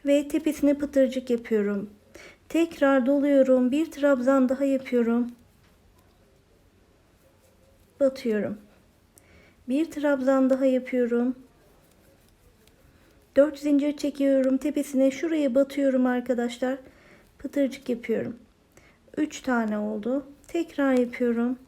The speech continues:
Bir, iki, üç, dört tane çekiyorum. Tekrar bir pıtırcık yapıyorum.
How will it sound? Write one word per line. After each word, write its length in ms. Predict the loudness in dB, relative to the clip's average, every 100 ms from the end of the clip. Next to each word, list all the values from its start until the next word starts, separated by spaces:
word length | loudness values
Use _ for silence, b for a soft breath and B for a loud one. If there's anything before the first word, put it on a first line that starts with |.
| _ _ _ _ _ _ _ _ B B B B _
Bir, 260 | 0 0 0
iki, 480 | -4 -10 -6 -4 -2
üç, 460 | -2 -4 -6 -6
dört 320 | 0 0 -2 -4
tane 280 | 0 0
çekiyorum. 680 | -2 -6 -4 -2 0 -2 -4 -10 _ _ -10
Tekrar 480 | -8 -2 -2 -2
bir 80 | -4
pıtırcık 580 | -4 -4 -2 -6 -8 -12
yapıyorum. 540 | -8 -6 -2 -2 -2